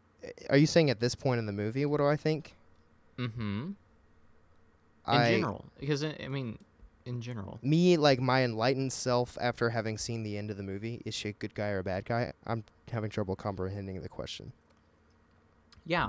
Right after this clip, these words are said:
Speaker 2: like, after watching the movie, was the Ice Princess a good bi-, good, good girl or a bad girl?
Speaker 1: She's, she's not any of those things. She's just a character. She's,
Speaker 2: She's
Speaker 1: like,
Speaker 2: just a character.
Speaker 1: she's essentially a prop.
Speaker 2: Exactly.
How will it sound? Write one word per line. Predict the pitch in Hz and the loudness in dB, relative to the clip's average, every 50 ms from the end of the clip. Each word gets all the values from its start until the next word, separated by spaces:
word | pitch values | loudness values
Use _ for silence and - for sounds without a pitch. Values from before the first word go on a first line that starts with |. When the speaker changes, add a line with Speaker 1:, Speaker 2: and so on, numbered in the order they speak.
| 104 - | -2 -2
Speaker 2:
like, | 123 123 117 107 - | -2 -2 -2 -2 0
after | 120 127 - - 143 | -2 -2 0 0 0
watching | 135 123 117 113 - 131 131 | 0 0 0 0 -2 -4 -2
the | 127 | 0
movie, | 117 107 104 104 98 104 101 | 2 2 2 2 2 2 0
was | 101 104 101 95 - | 2 0 0 -2 0
the | 117 107 - | -4 -4 2
Ice | - 104 117 127 - - | 4 4 4 4 0 -2
Princess | - - 120 117 113 - - 113 113 110 - - | -4 -2 -2 -2 -2 -2 0 0 0 0 -2 -6
a | - 104 | -8 -8
good | 101 - 110 107 117 120 117 104 | -10 -8 -6 -6 -4 -6 -4 -4
bi-, | 110 107 107 - 131 117 | -4 -4 -4 -6 -10 -8
good, | - 127 127 127 120 110 - _ _ _ - - 120 | -4 -4 -4 -4 -6 -8 -16 _ _ _ -16 -14 -10
good | 107 123 123 123 117 | -8 -8 -8 -8 -4
girl | 120 120 117 117 117 113 110 104 | -2 0 2 2 2 2 2 2
or | 101 | 0
a | 101 | 2
bad | 95 101 95 95 98 - | 0 0 -2 -2 -4 -8
girl? | - 64 60 62 - - _ _ _ _ _ | -8 -8 -8 -8 -8 -12 _ _ _ _ _
Speaker 1:
She's, | - - - - 190 175 170 - - _ _ _ - 160 | -12 -10 -4 -2 -2 -2 -2 -6 -12 _ _ _ -18 -14
she's | - - 165 165 - | -8 -6 -6 -4 -2
not | 165 170 180 202 202 - - _ _ - | 0 0 0 0 -2 -4 -6 _ _ -8
any | - 208 302 294 208 120 | -6 -4 -4 -2 -2 -4
of | 95 - 101 | -4 -4 -6
those | 104 101 92 - - | -6 -6 -6 -6 -8
things. | - 71 67 - | -10 -10 -8 -8
She's | - 107 117 | -8 -6 -6
just | - - - - - | -6 -4 -4 -2 -2
a | - | -4
character. | - - - 113 147 175 156 - - - 67 78 - | -4 -2 -2 2 2 2 2 0 -2 -6 -8 -6 -6
She's, | - - 135 151 | -2 0 0 0
Speaker 2:
She's | 151 | 2
Speaker 1:
like, | 127 120 185 | 2 0 0
Speaker 2:
just | - - | 0 -2
a | 196 | -6
character. | 190 - 202 202 170 - - - | -2 -2 -2 -2 -2 -6 -10 -10
Speaker 1:
she's | - - 180 165 175 | -2 2 4 4 4
essentially | 170 165 196 202 - - 196 175 | 4 4 2 2 4 4 6 6
a | 131 107 104 | 6 6 6
prop. | - 160 160 147 98 98 | 6 6 6 6 6 4
Speaker 2:
Exactly. | 98 - 104 | 0 -2 -4